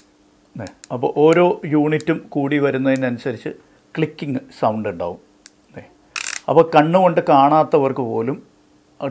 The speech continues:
ഡോസ് കൃത്യമായിട്ട് എടുക്കാൻ സാധിക്കും. ഇപ്പോൾ പൂജ്യത്തിലാണ് ഇരിക്കുന്നത്. ഒന്ന്, രണ്ട്, മൂന്ന്, നാല്, സി. അപ്പോൾ കൃത്യമായി ഡോസ് കിട്ടും എന്നുള്ള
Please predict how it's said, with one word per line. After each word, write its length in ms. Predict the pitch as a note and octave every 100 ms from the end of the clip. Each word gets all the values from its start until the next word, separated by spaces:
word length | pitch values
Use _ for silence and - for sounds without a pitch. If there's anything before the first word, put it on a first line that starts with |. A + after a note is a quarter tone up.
| B2
ഡോസ് 280 | B2+ C3+ C#3+
കൃത്യമായിട്ട് 520 | B2 - A#2 A2+ G#2+ A#2+
എടുക്കാൻ 300 | G2+ G#2+ A2 B2
സാധിക്കും. 360 | F#2 E2+ - - _
ഇപ്പോൾ 180 | B2 C#3+ D3
പൂജ്യത്തിലാണ് 580 | C#3 B2 C3 C3 A#2+ A2+ G2+
ഇരിക്കുന്നത്. 320 | G2 G2+ C#3+ - _ _ _ _ _ - - B2
ഒന്ന്, 240 | G#2+ B2+ - _ _ _ _ _ - _ C#3
രണ്ട്, 260 | G#2+ G#2+ A#2+ - _ _ - _ _ A2+
മൂന്ന്, 260 | A2+ A#2 C3+ _ _ _ - C3
നാല്, 260 | G#2+ G#2 A#2 -
സി. 100 | - B2+ _ _ _ _ _ _ _ _ _ _ _ _
അപ്പോൾ 140 | - F#3 G#3
കൃത്യമായി 500 | E3+ G3+ F3+ D#3 D3 C3
ഡോസ് 240 | A2 - G2+
കിട്ടും 260 | F#2+ A2 - A#2+
എന്നുള്ള 260 | G#2+ G#2